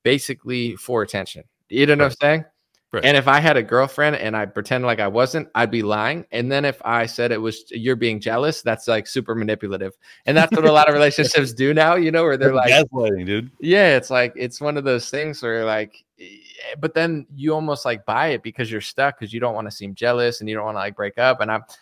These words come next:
Speaker 1: like, there's not a lot of people being honest about the new era where it's like, dude, anytime I see a chick that's in a relationship and she's posting selfies every day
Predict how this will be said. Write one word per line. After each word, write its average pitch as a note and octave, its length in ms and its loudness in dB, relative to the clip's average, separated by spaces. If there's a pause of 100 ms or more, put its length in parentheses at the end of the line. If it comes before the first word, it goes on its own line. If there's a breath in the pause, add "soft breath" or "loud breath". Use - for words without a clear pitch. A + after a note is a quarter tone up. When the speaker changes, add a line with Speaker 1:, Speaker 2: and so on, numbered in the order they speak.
(180 loud breath)
Speaker 1:
like, A2 220 -2
there's B2 200 -2
not C#3 160 4
a D3+ 40 2
lot C#3+ 140 4
of A#2+ 60 -2
people B2 240 -2
being A2 180 -2
honest A2+ 320 -2
about G2+ 220 -4
the G2 80 -8
new G#2+ 340 -4
era F#2+ 280 -2
where G2+ 180 -4
it's G2+ 140 -10
like, G2+ 140 -6
dude, G2+ 240 -12
anytime C3+ 480 -6
I A2 80 -4
see A2 220 -8
a G2 40 -6
chick - 420 -8 (320)
that's G#2 160 -6
in A#2+ 180 -6
a A2+ 60 -2
relationship A2 640 -8 (260 soft breath)
and A2+ 120 -8
she's A#2 180 -10
posting A#2+ 320 -4
selfies A2 580 -8
every G#2 260 -6
day G#2 280 -8